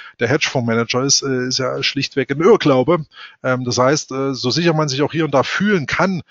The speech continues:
ähm, ist es so, dass der Markt einen immer mal wieder schnell belehrt und immer wieder mal auch schnell auf den Boden der Tatsachen zurückführt. Und das ist tatsächlich etwas, wo man, ja, ein Stück weit nüchtern den Markt betrachten muss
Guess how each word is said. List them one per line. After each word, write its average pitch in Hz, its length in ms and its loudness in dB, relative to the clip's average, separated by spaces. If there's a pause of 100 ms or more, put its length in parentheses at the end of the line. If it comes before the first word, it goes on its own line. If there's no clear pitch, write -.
(340)
ähm, 135 240 -2
ist 151 180 -6
es 143 100 0
so, 156 140 0
dass 143 140 -2
der 127 120 2
Markt 131 280 -2
einen 131 180 -6
immer 160 180 -4
mal 139 220 -2
wieder 127 460 -2
schnell 120 440 0
belehrt 131 600 0 (180)
und 120 120 -12
immer 127 240 -6
wieder 120 180 -4
mal 123 220 -2
auch 117 140 -4
schnell 127 200 -6
auf 127 100 -8
den 110 140 -12
Boden 113 220 -6
der 113 120 -2
Tatsachen 117 480 -4
zurückführt. 120 640 -6 (360)
Und 104 120 -12
das 123 120 -2
ist 131 200 -10
tatsächlich 131 540 -2
etwas, 131 340 -2
wo 117 100 -6
man, 127 220 0 (380)
ja, 131 340 0
ein 117 60 -10
Stück - 280 0
weit 143 200 2
nüchtern 170 640 2 (300)
den 131 140 -6
Markt 135 280 -2
betrachten - 560 -4
muss 196 360 0